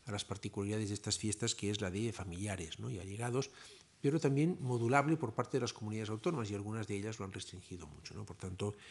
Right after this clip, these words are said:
la recomendación que venimos haciendo reiteradamente y que en ocasión de la pregunta que usted me, me formula,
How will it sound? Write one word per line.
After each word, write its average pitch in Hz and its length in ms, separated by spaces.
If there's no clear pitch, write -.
la 104 100
recomendación 98 840
que 98 140
venimos 101 540
haciendo 107 320
reiteradamente 104 720
y 95 140
que - 260
en 101 80
ocasión 110 340
de 107 60
la 104 100
pregunta 101 380
que 101 80
usted 101 260
me, 95 280
me 98 120
formula, 101 560